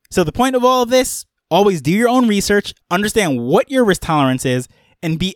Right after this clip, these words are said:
honest with yourself to see that where you might have some blinders or some deficiencies, where you might have to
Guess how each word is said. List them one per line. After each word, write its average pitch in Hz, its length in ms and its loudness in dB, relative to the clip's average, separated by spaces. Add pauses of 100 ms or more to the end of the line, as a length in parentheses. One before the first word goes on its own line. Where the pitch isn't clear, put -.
honest 233 320 0
with 196 140 -6
yourself 151 380 0
to - 100 -16
see 220 320 -2
that 151 260 -2
where 208 500 2 (260)
you 156 160 0
might 180 160 0
have 175 160 -2
some 127 160 -4
blinders 170 520 2
or 156 80 -4
some 143 200 -6
deficiencies, 180 680 -4
where 170 140 0
you 208 100 -2
might 185 140 -2
have 160 300 -2
to 135 220 -2